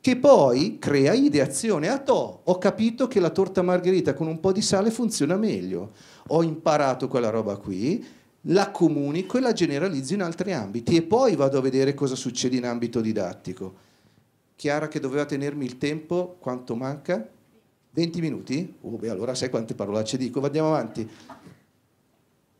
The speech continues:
Altro problema, come faccio a vedere se quello che faccio lo faccio bene?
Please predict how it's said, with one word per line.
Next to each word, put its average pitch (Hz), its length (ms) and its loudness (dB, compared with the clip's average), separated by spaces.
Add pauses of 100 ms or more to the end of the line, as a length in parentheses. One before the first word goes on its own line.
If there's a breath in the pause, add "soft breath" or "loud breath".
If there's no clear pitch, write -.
Altro 170 380 4
problema, 113 760 0
come 180 220 4
faccio 202 320 2
a - 40 4
vedere 156 360 4
se 156 160 0
quello 147 260 2
che 147 120 -4
faccio 139 400 -2
lo 131 100 0
faccio 120 360 -6
bene? 87 560 -8